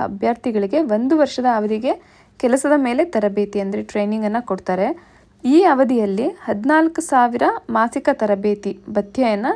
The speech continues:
ನೀಡಲಾಗುತ್ತೆ. ಈ ಅವಧಿ ಮುಗಿದ ನಂತರ ಅವರಿಗೆ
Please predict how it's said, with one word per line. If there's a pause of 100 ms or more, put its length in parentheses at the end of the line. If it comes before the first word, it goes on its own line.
ನೀಡಲಾಗುತ್ತೆ. (440)
ಈ
ಅವಧಿ
ಮುಗಿದ
ನಂತರ (120)
ಅವರಿಗೆ